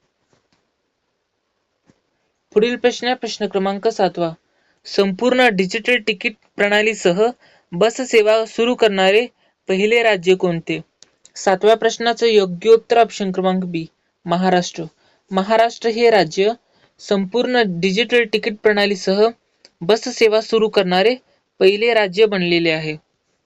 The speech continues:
पुढील प्रश्न आहे प्रश्न क्रमांक आठवा, तेरा द्रुतगती मार्ग असलेले भारतातील पहिले राज्य कोणते आहे?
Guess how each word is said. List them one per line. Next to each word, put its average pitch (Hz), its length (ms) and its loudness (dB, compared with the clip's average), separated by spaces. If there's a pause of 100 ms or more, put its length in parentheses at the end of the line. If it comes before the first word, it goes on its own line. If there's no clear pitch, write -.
(3750)
पुढील 240 240 -4
प्रश्न 247 280 -6
आहे 254 100 -2
प्रश्न 220 280 -8
क्रमांक 196 420 -4
आठवा, 175 360 -2 (520)
तेरा 226 300 4
द्रुतगती 214 560 0
मार्ग 202 340 2
असलेले 190 520 2 (360)
भारतातील 185 580 -2 (100)
पहिले 208 280 4
राज्य 208 340 0
कोणते 185 400 0
आहे? 170 240 -4